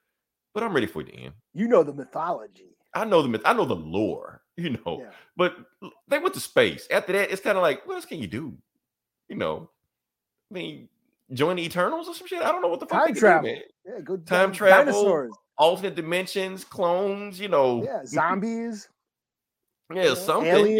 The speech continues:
Speaker 2: aliens, fucking, it's endless.
Speaker 1: Yeah, I'm
Speaker 2: Transformers. <laughs>
Speaker 1: I think
Speaker 2: I
Speaker 1: that
Speaker 2: would
Speaker 1: was a
Speaker 2: watch a
Speaker 1: thing.
Speaker 2: Fast and Furious
Speaker 1: I
Speaker 2: with
Speaker 1: think that was a
Speaker 2: Transformers.
Speaker 1: thing at one time. They were trying to get off the ground 'cause they're both Universal. So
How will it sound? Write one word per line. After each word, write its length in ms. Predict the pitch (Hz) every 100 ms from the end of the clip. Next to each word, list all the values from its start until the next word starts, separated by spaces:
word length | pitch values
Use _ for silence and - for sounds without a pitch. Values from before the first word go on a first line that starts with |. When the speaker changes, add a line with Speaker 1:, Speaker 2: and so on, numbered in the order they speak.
| 214
Speaker 2:
aliens, 400 | 214 220 185 160 165
fucking, 520 | 190 190 185 170 156
it's 260 | 165 151 151 147 139
endless. 600 | 185 180 123 - - - _ _ _ _ _ - -
Speaker 1:
Yeah, 420 | 185 165 - 175
I'm 80 | 196
Speaker 2:
Transformers. 300 | 208 214 - 185
<laughs> 20 | - - - - _ - - - - - -
Speaker 1:
I 60 |
think 200 | 180 403
Speaker 2:
I 80 | -
Speaker 1:
that 60 | -
Speaker 2:
would 120 | 294
Speaker 1:
was 20 |
a 80 | 262
Speaker 2:
watch 160 | 269 381
a 20 |
Speaker 1:
thing. 120 | -
Speaker 2:
Fast 280 | 247 226 214
and 100 | 226
Furious 280 | - 214 208
Speaker 1:
I 20 | 190
Speaker 2:
with 100 | 254
Speaker 1:
think 200 | 302 233
that 200 | 208 240
was 160 | 208 -
a 60 |
Speaker 2:
Transformers. 120 | 214 214
Speaker 1:
thing 400 | 226 196 143 160
at 140 | 160
one 140 | 160 156
time. 300 | 175 139 131
They 80 |
were 60 | 143
trying 140 | 165
to 40 | 139
get 80 | 139
off 80 |
the 80 | 135
ground 240 | 123 120 151
'cause 80 |
they're 80 | 160
both 200 | 180 196
Universal. 560 | 190 175 190 165 82 -
So 420 | - 175 147 117